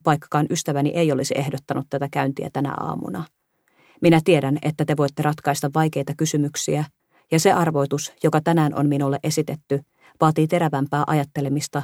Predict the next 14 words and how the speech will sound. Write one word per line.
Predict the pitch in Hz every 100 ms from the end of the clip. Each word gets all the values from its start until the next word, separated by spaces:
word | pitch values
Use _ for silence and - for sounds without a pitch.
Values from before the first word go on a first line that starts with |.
| -
kuin | - 143
minulle | 156 156 139 135
on | - 143
mahdollista." | 139 156 165 - 170 - - - _ _ _ _ _ _ _ _ _ _ _ _ _ _ _ _ _ _ 170
"Olkaa | 156 156
hyvä, | 160 165
istukaa, | 156 - 139 - -
Sir | - 160
Henry. | 139 139 151 - _ _ _ _ _ 170
Ette | 156 156
kai | 143
tahtone | 151 - 156
sanoa, | 147 175 170 143
että | 139 - 147